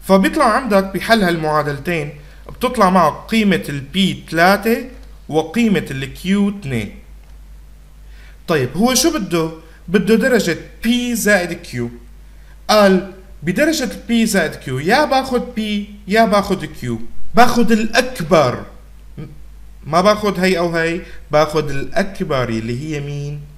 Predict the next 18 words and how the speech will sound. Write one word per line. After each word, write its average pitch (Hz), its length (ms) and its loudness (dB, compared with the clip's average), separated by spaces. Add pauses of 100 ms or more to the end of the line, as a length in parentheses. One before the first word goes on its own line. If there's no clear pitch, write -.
ثلاثة. 107 320 -6 (300)
معناتها 139 460 -4 (200)
الدرجة 147 460 -2
قديش 131 280 -8
بتكون 135 380 -12
عنا؟ 123 460 -6 (380)
ثلاثة. - 260 -18 (3500)
في 190 120 0
عنا 240 220 0
قاعدة 196 400 0
كتير 170 260 -4
غليظة 139 360 -6
ومعتة، 143 540 -6 (320)
لكن 147 280 -4
يا 131 140 -4
ابني 147 420 -8 (160)
لازم 135 340 -4
انت 123 380 -8